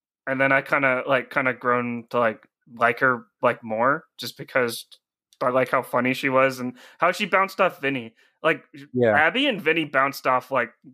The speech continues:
Speaker 1: super, <laughs> super well. Like, kinda,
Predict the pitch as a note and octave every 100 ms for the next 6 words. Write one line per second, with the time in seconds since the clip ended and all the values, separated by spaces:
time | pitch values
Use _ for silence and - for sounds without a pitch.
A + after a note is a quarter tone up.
0 | _ - - D#3 C#3 C#3+ G3+ F3 - F3+
1 | D3 C3+ A#2 - - _ _ _ _ C#3+
2 | D3+ D3+ D#3+ D3